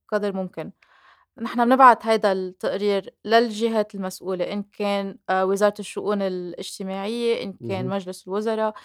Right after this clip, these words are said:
Speaker 1: مجلس النواب، كرمال يعرفوا إنه في أزمة سكن ملحة، ما فينا نكون عم نتجاهلها، ما فينا نكون عم نقول كتير انحكى عن موضوع السكن، في عنا أشياء أهم هلأ. لأ.
Speaker 2: فهو أداة
Speaker 1: هيد-،
Speaker 2: ضغط كمان يعني.
Speaker 1: أداة ضغط. وبذات الوقت كمان بنبعتها لل-،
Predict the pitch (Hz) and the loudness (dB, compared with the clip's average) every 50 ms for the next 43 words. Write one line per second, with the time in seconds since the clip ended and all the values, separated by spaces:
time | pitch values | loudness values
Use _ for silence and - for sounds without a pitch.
0 | - - _ _ - 214 208 190 202 202 - - 202 196 202 202 214 220 214 214 | -20 -20 _ _ -2 -2 -2 0 -2 -4 -6 -6 -6 -4 -2 -2 0 0 0 0
1 | - - 233 233 247 254 247 240 262 269 269 269 262 - 233 - - 202 202 208 | 0 0 0 4 4 4 4 6 8 8 6 6 2 -2 -6 -6 -6 -6 -4 -4
2 | 208 214 226 220 - _ _ _ _ _ _ - - - - 254 220 233 226 233 | -2 -4 -4 -6 -8 _ _ _ _ _ _ -6 -2 0 0 0 0 0 -2 -2
3 | - 247 226 233 220 208 202 202 196 208 208 - - 196 185 196 208 240 240 - | -2 -4 -2 0 -2 0 0 -2 -2 -4 -6 -4 -2 -2 -2 0 0 -4 -4 0
4 | 262 247 233 226 - - 226 220 214 208 190 185 185 185 190 185 160 - 202 196 | 0 0 0 0 -2 -2 -2 0 0 2 0 0 0 -2 -6 -6 -4 -4 -4 -4
5 | 196 202 190 175 175 180 196 202 - 214 - - 220 214 202 202 - - 208 196 | -2 -2 -2 0 0 0 -2 -4 -6 -10 -8 -4 -2 -2 -4 -4 -4 -4 -2 -2
6 | 196 190 196 190 - - 202 196 196 - _ - _ _ _ - - - 254 254 | -2 -2 -4 -6 -2 0 0 0 0 -2 _ -18 _ _ _ -10 0 4 4 6
7 | 233 220 - - 233 226 226 214 208 202 196 196 196 180 202 208 196 196 - - | 4 4 2 -2 0 4 4 4 4 4 4 0 0 2 2 2 2 0 0 -4
8 | 208 196 - 196 196 - - 208 196 196 202 202 196 - 196 - - - 202 - | -4 -2 -2 -4 -4 -2 0 2 2 2 2 0 -2 -4 -6 -6 -4 -2 -2 -2
9 | 185 202 190 185 180 190 175 170 170 196 - - _ - 202 - _ _ _ _ | 0 -2 -4 -4 -4 -6 -6 -4 -4 -6 -6 -4 _ -2 -2 -2 _ _ _ _
10 | _ - 131 143 151 139 127 131 123 117 117 120 156 143 131 117 - - - 113 | _ 0 4 4 6 6 8 8 8 8 10 8 6 4 4 2 -2 -6 -6 -4
11 | 110 107 107 101 90 82 - 254 254 247 254 254 254 185 175 175 - - _ _ | -4 -2 -2 -4 -4 -2 0 2 4 4 4 2 2 -2 -4 -4 -6 -8 _ _
12 | - - - _ _ _ 240 240 233 233 285 294 339 349 349 339 285 262 247 190 | -20 -20 -20 _ _ _ -20 -12 -2 -2 2 2 4 2 4 4 6 6 6 6
13 | 247 - - - 240 220 214 220 240 269 294 - - - 240 240 262 269 277 277 | 4 0 -2 -2 -2 0 2 2 2 2 0 -4 -8 -6 0 2 4 8 8 8
14 | 285 277 262 240 220 220 214 208 208 196 190 175 - | 8 8 4 4 6 6 6 6 4 2 -2 -4 -6